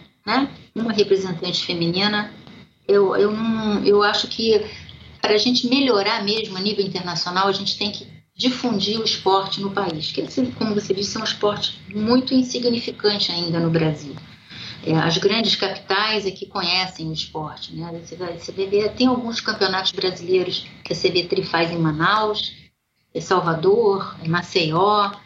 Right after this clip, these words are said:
é, Brasília, é, é, é, Rio de Janeiro, São Paulo, não se fala, né? E Florianópolis por causa do Ironman. Mas os outros estados não, não, não tem competições, é, muita gente não sabe nem o que que é triatlo. Às vezes a pessoa fala, "O que é teatro?" Eu, até, é,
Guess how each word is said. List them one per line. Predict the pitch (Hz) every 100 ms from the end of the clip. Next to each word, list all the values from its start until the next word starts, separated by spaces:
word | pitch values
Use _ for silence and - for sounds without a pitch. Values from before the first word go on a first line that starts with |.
| - - - - _
é, | 160 160
Brasília, | 175 170 160 180 220 226 202
é, | 226 254
é, | - 294 - 196
é, | 180 - - 165
Rio | 208
de | 196
Janeiro, | 185 202 196
São | 170
Paulo, | - 185 180
não | 170
se | 160
fala, | - 190 202 175
né? | 180
E | 175
Florianópolis | 185 170 170 170 170 -
por | -
causa | 175 175
do | 175
Ironman. | 170 165 180 226 - - - -
Mas | 277 320
os | 311
outros | 285 247 -
estados | - 240 254 247 247
não, | 247
não, | 254 247 254
não | 247 247
tem | 311
competições, | - - 247 247 - 202 220 208
é, | 208
muita | 240 254
gente | 262 277 269
não |
sabe | 269 277 254
nem | 269
o |
que | -
que | - 302
é |
triatlo. | 302 247 202 214 214 208
Às |
vezes | 202 247
a | 254
pessoa | 254 -
fala, | 233
"O | 226
que | 302
é |
teatro?" | 302 - 220 240 269 - 190 - - _ _ - -
Eu, | 240 208
até, | 190 107 - -
é, | 311 269 311 370